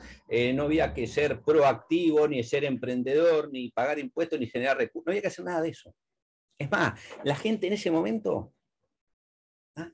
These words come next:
siglo cuatro, siglo seis antes de Cristo, y generalmente lo único que hacía, y bueno, se procuraba el alimento, y se preocupara-, se procuraba res-, resguardo, y no ser comido por los animales salvajes o por una invasión. Pero tenés que trabajar, no.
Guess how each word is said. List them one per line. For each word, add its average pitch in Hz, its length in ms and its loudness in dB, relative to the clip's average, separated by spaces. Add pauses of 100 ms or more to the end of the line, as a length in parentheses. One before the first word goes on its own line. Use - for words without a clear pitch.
siglo 180 420 -4
cuatro, 190 320 0
siglo 160 220 -2
seis 175 160 -4
antes 156 140 -6
de - 40 -16
Cristo, - 400 -6
y 170 160 -10
generalmente 208 500 -4
lo 208 60 -6
único 208 160 -2
que 170 60 -2
hacía, 226 320 -2
y 208 40 -4
bueno, 208 220 -2
se 180 140 -4
procuraba 226 480 0
el 214 80 2
alimento, 185 640 -2 (180)
y - 80 -16
se - 140 -4
preocupara-, 165 880 -2
se 226 140 -4
procuraba 202 480 0
res-, - 200 -2 (260)
resguardo, 208 800 2 (320)
y 165 140 -2
no 180 80 -2
ser 208 200 -2
comido 180 480 -2
por 151 140 2
los 143 220 -2
animales 160 440 0
salvajes 196 520 0
o 208 120 4
por 151 140 2
una 165 140 2
invasión. 131 580 -6 (1000)
Pero - 120 -18
tenés 107 160 -6
que 139 60 -2
trabajar, 92 560 -2
no. 131 520 -6